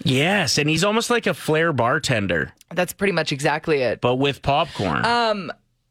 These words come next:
Speaker 2: yeah, and he's throwing, like, the buckets around, and he even has a system where he puts butter in halfway through and then
Speaker 1: Spins it.
Speaker 2: more, spins it, puts more on top.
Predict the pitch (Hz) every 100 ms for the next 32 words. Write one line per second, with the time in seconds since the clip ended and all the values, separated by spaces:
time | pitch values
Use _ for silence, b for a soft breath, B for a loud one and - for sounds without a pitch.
0 | _ _ - 185 247 370 466 370 214 -
1 | 247 226 247 226 - 214 269 349 339 311
2 | 294 226 262 240 277 294 - 269 254 262
3 | 254 254 254 247 190 185 208 226 262 262
4 | 233 - 240 220 233 220 202 190 185 185
5 | b b b b _ 156 214 - - 202
6 | 202 196 180 185 196 - 202 202 214 202
7 | 190 185 - 165 156 160 185 214 208 -
8 | b - - - - 117 123 131 156 208
9 | 220 214 - - 208 220 233 - 208 -
10 | 185 190 185 185 185 185